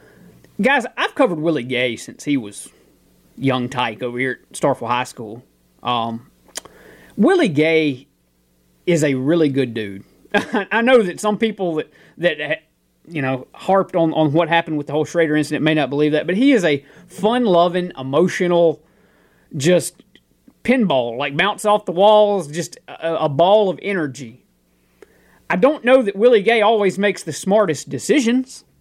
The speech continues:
Uh, whether it was the Tutorgate thing, whether it was on the games he was suspended, showing up over at Starkville High School,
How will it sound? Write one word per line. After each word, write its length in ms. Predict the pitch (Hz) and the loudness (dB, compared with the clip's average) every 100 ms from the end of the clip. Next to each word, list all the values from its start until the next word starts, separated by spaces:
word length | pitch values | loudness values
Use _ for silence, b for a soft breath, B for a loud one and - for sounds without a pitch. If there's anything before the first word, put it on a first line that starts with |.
| _ _ _ _ | _ _ _ _
Uh, 420 | - 151 147 131 120 - _ _ - - b b b | 0 2 2 0 -4 -12 _ _ -20 -20 b b b
whether 320 | - 190 190 190 | 0 2 4 0
it 80 | |
was 160 | 170 156 | -2 -6
the 100 | 160 | -4
Tutorgate 580 | 196 208 202 202 190 - | -2 0 0 0 0 -2
thing, 420 | 185 190 196 190 b b b | 0 2 0 -4 b b b
whether 280 | 190 208 196 | 2 2 0
it 100 | 170 | -4
was 140 | 165 | -4
on 120 | 180 | -4
the 80 | 160 | -2
games 320 | 147 190 190 | 0 0 -2
he 80 | 202 | -6
was 120 | 175 - | -8 -8
suspended, 680 | 147 - 190 196 185 160 - b b b b | -12 -2 0 2 0 -2 -8 b b b b
showing 400 | - - 214 202 | -2 2 4 4
up 160 | 202 202 | 4 4
over 240 | 202 180 | 2 0
at 60 | 156 | -2
Starkville 380 | 214 202 165 165 | 0 2 2 2
High 180 | 196 | 2
School, 560 | 196 190 202 202 190 | 0 0 2 2 0